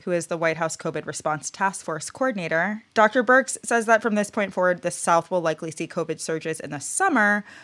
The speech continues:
while the North's surges will likely happen in the winter around the holidays. Here she is on yesterday's C B S Face the Nation.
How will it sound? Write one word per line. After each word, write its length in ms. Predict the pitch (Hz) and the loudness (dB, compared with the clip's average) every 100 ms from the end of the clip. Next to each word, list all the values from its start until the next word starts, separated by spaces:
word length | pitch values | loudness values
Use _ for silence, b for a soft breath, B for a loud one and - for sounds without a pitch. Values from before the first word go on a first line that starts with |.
| B | B
while 140 | 208 208 | -2 0
the 100 | 202 | 2
North's 560 | 196 202 214 208 - | 2 4 2 0 -6
surges 640 | - 202 190 180 175 170 170 | -4 -2 0 2 2 2 -2
will 160 | 170 | -2
likely 300 | 165 156 165 | 0 0 -2
happen 340 | 160 151 156 151 | -4 -6 -8 -8
in 80 | |
the 100 | 147 | -8
winter 480 | 147 143 143 139 139 - | -8 -8 -8 -6 -8 -8
around 200 | 143 143 | -10 -10
the 40 | |
holidays. 600 | 139 139 - - - - | -10 -8 -8 -10 -12 -14
Here 180 | - 175 | -6 -6
she 180 | 165 175 | -4 -4
is 260 | 160 156 - | -2 -4 -4
on 160 | 160 156 | -4 -2
yesterday's 640 | 156 - 165 151 151 151 | -4 -6 -6 -4 -4 -6
C 140 | - 151 | -8 -8
B 80 | |
S 220 | 151 139 - | -8 -8 -10
Face 180 | - | -14
the 100 | - | -14
Nation. 440 | - - - - | -12 -12 -14 -14